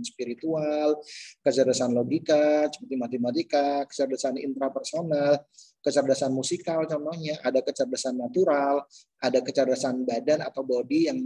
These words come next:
disebut dengan kines-, ke-, kinestetik, selanjutnya ada kecerdasan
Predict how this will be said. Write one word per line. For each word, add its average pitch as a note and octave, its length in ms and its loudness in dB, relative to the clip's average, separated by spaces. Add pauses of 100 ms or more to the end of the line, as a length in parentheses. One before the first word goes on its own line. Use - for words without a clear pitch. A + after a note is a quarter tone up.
disebut C3 480 -4
dengan B2 320 -6
kines-, B2+ 560 -6
ke-, B2+ 320 -2
kinestetik, C3+ 640 -4 (320)
selanjutnya C3+ 480 0
ada C3 260 2
kecerdasan C3 640 0